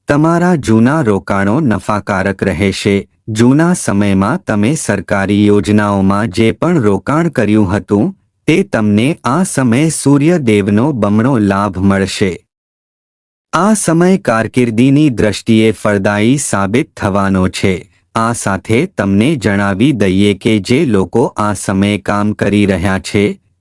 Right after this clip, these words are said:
તેમના પદમાં ટ્રાન્સફર થવાની શક્યતા છે, નોકરીમાં પરિવર્તન આવી શકે છે, જેના કારણે તમે ખૂબ ખુશ રહેશો. પરિવારમાં ખુશીનું વાતાવરણ રહેશે.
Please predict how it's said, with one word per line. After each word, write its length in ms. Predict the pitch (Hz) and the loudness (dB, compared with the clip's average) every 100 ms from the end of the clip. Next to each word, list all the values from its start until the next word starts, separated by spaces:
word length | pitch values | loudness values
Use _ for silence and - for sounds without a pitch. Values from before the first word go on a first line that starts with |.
| - | -2
તેમના 420 | 131 139 143 165 | 0 2 2 0
પદમાં 560 | - 110 98 101 107 151 | 0 -2 0 0 0 -2
ટ્રાન્સફર 680 | - 104 104 - - 170 | -2 -2 -2 -4 -4 -4
થવાની 540 | 143 107 98 104 110 147 | -2 -4 -2 0 0 0
શક્યતા 680 | - 113 - 107 104 98 | -2 -6 -2 -2 0 -4
છે, 400 | 95 - 104 190 _ - | -4 -2 0 -2 _ -2
નોકરીમાં 800 | 110 104 95 - 117 110 156 170 | 0 0 0 0 2 2 0 -2
પરિવર્તન 680 | 110 107 104 107 101 123 165 - | -2 0 2 0 -2 -2 -2 -2
આવી 320 | 107 98 110 | -2 0 0
શકે 380 | - 101 - 98 | 0 -4 0 -2
છે, 380 | - 101 90 - _ - | 0 -4 -4 -8 _ -8
જેના 440 | 107 110 101 117 | -2 0 0 -2
કારણે 580 | 160 110 98 98 101 147 196 | -2 -2 -2 0 0 0 -2
તમે 300 | 110 101 104 | -2 0 -2
ખૂબ 400 | 101 - 143 180 | -4 -2 0 0
ખુશ 380 | - - 185 - | -4 -2 -2 0
રહેશો. 640 | 101 92 95 - 95 85 _ _ _ | -2 0 -2 -2 -4 -4 _ _ _
પરિવારમાં 720 | 120 110 110 107 107 107 107 110 | -2 0 2 0 0 -2 -2 -4
ખુશીનું 680 | - 110 - 135 143 165 117 | -4 -4 0 2 2 2 2
વાતાવરણ 580 | 98 98 104 104 107 | 0 -2 -2 0 0
રહેશે. 680 | 101 92 101 92 - 92 73 | 0 0 -2 -2 -2 -4 -4